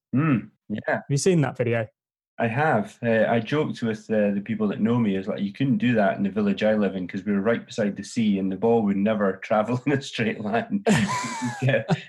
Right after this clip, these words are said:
Speaker 1: you'd get blown off in all sorts of directions. So, yeah, kudos to them.
Speaker 2: It's incredible, isn't it?
Speaker 1: Mm. It, uh, but again, it just shows you how creative people can be when they're,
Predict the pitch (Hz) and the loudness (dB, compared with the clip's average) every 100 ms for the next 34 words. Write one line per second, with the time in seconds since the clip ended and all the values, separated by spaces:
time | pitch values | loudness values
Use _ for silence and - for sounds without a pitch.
0 | - 131 131 113 113 127 120 117 117 107 | -8 -6 -2 -2 2 4 4 4 2 2
1 | 107 117 113 92 110 104 104 98 - 101 | 2 2 0 -2 -2 0 2 0 -2 -6
2 | 101 - 104 98 113 104 101 - 117 110 | -4 -2 0 0 0 -2 -4 -8 -4 -2
3 | 101 104 208 214 202 _ - 220 233 202 | -4 -4 -2 -2 -6 _ -4 -2 0 0
4 | 269 254 165 190 170 127 - _ _ _ | 0 2 2 2 2 0 -6 _ _ _
5 | - 160 151 104 - _ _ 156 131 147 | -6 0 2 0 -2 _ _ -4 0 0
6 | 143 139 151 127 104 139 - 131 120 110 | 0 0 0 0 -2 -4 -2 0 2 0
7 | 104 110 104 - 104 131 120 98 104 98 | 0 -2 -4 -4 -2 -2 -4 -6 -4 -4
8 | 101 98 101 113 101 101 98 98 98 | -4 -4 0 0 0 0 0 0 -2